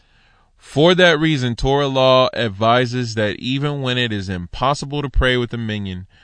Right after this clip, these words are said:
one should at least try to pray the same time as a minyan is praying. So, you know that whole thing, time and space, like, transcending it.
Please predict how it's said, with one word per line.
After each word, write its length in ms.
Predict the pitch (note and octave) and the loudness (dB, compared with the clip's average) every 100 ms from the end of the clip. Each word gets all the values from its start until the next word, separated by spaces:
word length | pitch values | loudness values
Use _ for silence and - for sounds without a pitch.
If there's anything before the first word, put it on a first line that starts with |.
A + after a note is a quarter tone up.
| _ | _
one 300 | - A2+ C3 | -6 0 0
should 340 | B2 - B2 A2+ | -2 0 0 0
at 140 | G#2+ G#2+ | -2 -4
least 640 | G2+ G#2+ C#3+ C3+ - - | -4 -2 -2 -2 -6 -8
try 220 | - G#2 | -2 0
to 80 | G2+ | 0
pray 320 | - A2 G#2+ | -2 -2 -2
the 200 | G2 F2+ | -4 -6
same 480 | - - A#2 A2 F#2+ | -8 -6 -4 -4 -6
time 560 | - - D3+ C3+ G2+ F#2 | -12 -6 -2 -2 -2 -4
as 160 | F2 | -6
a 60 | F2+ | -6
minyan 360 | G2 G#2 F2+ | -6 -6 -6
is 120 | E2+ - | -10 -6
praying. 540 | - A#2 F#2+ D2 - _ _ _ _ _ _ _ _ _ _ _ _ _ _ _ _ _ _ _ _ _ _ _ _ _ | -4 -4 -6 -10 -16 _ _ _ _ _ _ _ _ _ _ _ _ _ _ _ _ _ _ _ _ _ _ _ _ _
So, 280 | - A#2+ A#2 | -4 0 2
you 140 | B2 | 2
know 140 | C#3 C3+ | 2 4
that 120 | C3 | 4
whole 240 | B2+ B2 | 2 0
thing, 600 | A#2 B2+ A#2+ A#2+ A#2 A2+ - | -2 -2 -2 -2 -4 -8 -12
time 440 | - A2+ A#2 A2+ | -4 -2 -2 -4
and 100 | G2+ | -6
space, 560 | - A2 G#2+ G#2+ - - | -4 -2 -2 -4 -10 -10
like, 240 | F#2+ F#2 | -8 -8
transcending 680 | - A2+ G2+ G2 G#2 G2+ F#2+ | -8 -8 -8 -8 -8 -8 -8
it. 200 | F#2+ - | -10 -12